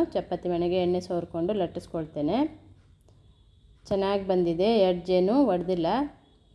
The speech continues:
ಹಿಟ್ಟನ್ನು ಚೆನ್ನಾಗಿ ನ-, ನಾದಿಡ್ಬೇಕು. ನಾದಿದಾಗ ಅದು ಚೆನ್ನಾಗಿ ಸೈಡೆಲ್ಲ ಒಡ್ಕೊಳ್ಳಲ್ಲ, ಚೆನ್ನಾಗಿ ಬರುತ್ತೆ. ನೋಡಿ, ಇಷ್ಟು ದಪ್ಪವಾಗಿ ಲಟ್ಟಿಸ್ಕೊಂಡಿದ್ದೆ ನಾನು. ಒಂದು ಸ್ವಲ್ಪ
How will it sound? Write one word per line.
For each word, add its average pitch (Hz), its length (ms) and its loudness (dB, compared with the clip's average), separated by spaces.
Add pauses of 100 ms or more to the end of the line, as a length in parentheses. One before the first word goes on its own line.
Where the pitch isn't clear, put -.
(160)
ಹಿಟ್ಟನ್ನು 208 420 0
ಚೆನ್ನಾಗಿ 208 400 0
ನ-, 196 220 0 (180)
ನಾದಿಡ್ಬೇಕು. 190 720 -2
ನಾದಿದಾಗ 185 600 2
ಅದು 180 280 2
ಚೆನ್ನಾಗಿ 180 420 -2
ಸೈಡೆಲ್ಲ 175 520 0
ಒಡ್ಕೊಳ್ಳಲ್ಲ, 165 580 -2 (760)
ಚೆನ್ನಾಗಿ 165 340 -4
ಬರುತ್ತೆ. 160 420 -2 (720)
ನೋಡಿ, 175 240 0
ಇಷ್ಟು 208 260 -4
ದಪ್ಪವಾಗಿ 180 640 2
ಲಟ್ಟಿಸ್ಕೊಂಡಿದ್ದೆ 170 680 -2
ನಾನು. 147 280 -2 (1700)
ಒಂದು 180 160 -6
ಸ್ವಲ್ಪ 190 260 -2